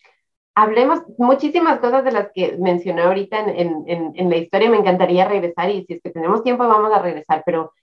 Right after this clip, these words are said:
enfoquémonos en el tema de hoy, ¿verdad? Hagamos, cumplamos con este, esa misión de educar a nuestra comunidad, ¿verdad? Sobre lo que es la salud oral,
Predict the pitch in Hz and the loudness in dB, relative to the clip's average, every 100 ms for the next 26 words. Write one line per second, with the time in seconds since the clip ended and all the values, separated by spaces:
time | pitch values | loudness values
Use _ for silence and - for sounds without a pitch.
0 | - 214 233 240 285 294 262 202 180 175 | -6 0 2 4 2 2 0 0 0 -2
1 | 170 170 151 139 139 139 143 160 170 165 | -4 -4 -4 -6 -6 -6 -2 -2 0 0
2 | 170 190 240 269 - _ 208 202 208 240 | 2 2 4 2 0 _ -8 -2 0 2
3 | 269 220 196 190 208 180 185 202 175 - | -2 -2 -4 -4 -6 -4 -2 -2 -2 -4
4 | - 175 170 175 175 _ _ - 180 180 | -4 0 2 0 -4 _ _ -6 2 2
5 | 170 170 165 175 180 170 165 160 156 156 | 2 0 2 4 2 0 -4 -10 -10 -8
6 | 156 143 135 131 143 139 202 214 202 190 | -8 -6 -6 -6 -6 -2 -2 -2 -8 -4
7 | 175 175 170 175 196 208 196 170 151 165 | -4 -4 -2 -4 -2 -6 -6 -10 -8 -12
8 | 170 - 151 131 143 | -10 -6 0 0 -2